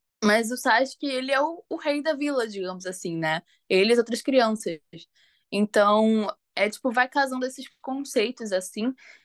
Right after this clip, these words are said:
E uma coisa que o Sasuke sempre fez foi, é, subestimar o que, a, o, o tanto de compreensão que o Sasuke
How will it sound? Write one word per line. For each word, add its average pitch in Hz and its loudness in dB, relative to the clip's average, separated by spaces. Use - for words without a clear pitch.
E 214 0
uma 233 4
coisa 247 2
que 262 -8
o - -8
Sasuke 233 -2
sempre 294 -4
fez 262 -4
foi, 269 0
é, 208 2
subestimar 240 0
o 262 -2
que, 269 -10
a, 214 2
o, 220 -12
o 226 -12
tanto 226 -2
de - -6
compreensão 233 -4
que 240 -12
o - -16
Sasuke 202 -4